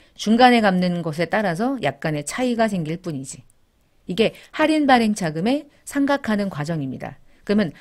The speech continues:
할인 발행 차금에서 여러분이 기억할 게 뭐냐면 현금의 지급액은 매년 같아요. 그쵸?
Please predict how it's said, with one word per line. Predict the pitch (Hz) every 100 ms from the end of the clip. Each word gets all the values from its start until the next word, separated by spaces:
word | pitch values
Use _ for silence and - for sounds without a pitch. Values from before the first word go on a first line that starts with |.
| -
할인 | 302 320
발행 | 311 277
차금에서 | 254 226 196 190 202
여러분이 | 165 175 170
기억할 | - 170 170
게 | 165
뭐냐면 | 139 139 139 208 151 143 _ _ _ _ _ _ _
현금의 | - 349 339 330
지급액은 | 269 208 214 214 208
매년 | 160 180 208
같아요. | 147 - 156 165
그쵸? | 220 277